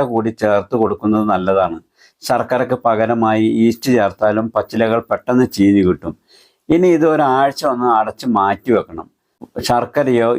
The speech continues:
ഈസ്റ്റോ ചേർത്തിട്ടുണ്ടെങ്കിൽ ഒരാഴ്ച ഒന്ന് മാറ്റി വെച്ചാൽ മതി. ഇനി നിങ്ങൾ ഇതൊന്നും ചേർത്തിട്ടില്ല എങ്കിൽ ഒരു പത്ത് പന്ത്രണ്ട് ദിവസമെങ്കിലും ഒന്ന് മാറ്റി വെക്കേണ്ടി വരും. എല്ലാ ദിവസവും ഇതൊന്ന് ഇളക്കി കൊടുത്താൽ മതി. ഏഴ് ദിവസം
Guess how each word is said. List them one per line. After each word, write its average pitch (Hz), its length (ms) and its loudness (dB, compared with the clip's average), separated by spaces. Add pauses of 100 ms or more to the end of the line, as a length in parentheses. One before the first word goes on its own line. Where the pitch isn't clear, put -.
(100)
ഈസ്റ്റോ 123 320 0 (100)
ചേർത്തിട്ടുണ്ടെങ്കിൽ 104 840 -2 (580)
ഒരാഴ്ച 123 460 0 (120)
ഒന്ന് 120 140 0 (100)
മാറ്റി 101 300 -2
വെച്ചാൽ 107 340 -4
മതി. 85 200 -10 (440)
ഇനി 156 220 4
നിങ്ങൾ 165 200 2 (100)
ഇതൊന്നും 147 300 0 (100)
ചേർത്തിട്ടില്ല 127 720 0 (120)
എങ്കിൽ 110 200 -6 (320)
ഒരു 127 140 -2 (100)
പത്ത് 123 280 -2
പന്ത്രണ്ട് 143 320 0 (120)
ദിവസമെങ്കിലും 107 680 0
ഒന്ന് 107 220 0
മാറ്റി 98 300 -2
വെക്കേണ്ടി 98 380 -2
വരും. 82 180 -4 (580)
എല്ലാ 139 180 2 (140)
ദിവസവും 117 420 0
ഇതൊന്ന് 113 300 0 (100)
ഇളക്കി 107 380 -4
കൊടുത്താൽ 98 400 -4
മതി. 82 180 -8 (420)
ഏഴ് 143 400 2
ദിവസം 117 280 -2